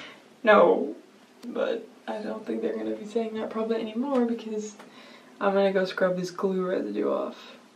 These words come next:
Dude, that took a lot out of me. Like, I'm, like, a little, like, faintish. I'm gonna get in the shower.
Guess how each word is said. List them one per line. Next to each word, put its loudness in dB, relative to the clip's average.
Dude, -20
that -12
took -10
a 0
lot -2
out -8
of -8
me. -16
Like, -8
I'm, -6
like, -8
a 2
little, 0
like, -2
faintish. -8
I'm -6
gonna 2
get 0
in -8
the -6
shower. -6